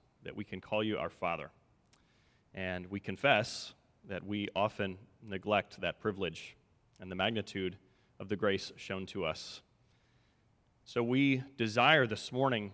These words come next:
Lord, that you would give us a true and deep longing for you and for your word. We know that your word,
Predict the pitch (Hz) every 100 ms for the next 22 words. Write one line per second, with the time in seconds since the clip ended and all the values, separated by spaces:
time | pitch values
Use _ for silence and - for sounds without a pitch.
0 | - 113 110 104 107 98 117 110 101 123
1 | 107 98 - - - _ _ 98 - -
2 | 139 135 135 139 - _ _ _ _ 107
3 | 95 113 135 - - - 104 104 117 123
4 | 101 98 110 - _ _ _ _ _ _
5 | _ 110 101 98 113 101 92 - _ _
6 | 92 - 113 107 98 95 95 87 87 78
7 | - _ _ _ _ _ _ _ _ _
8 | _ _ _ - 104 117 107 98 - -
9 | - 104 98 104 104 101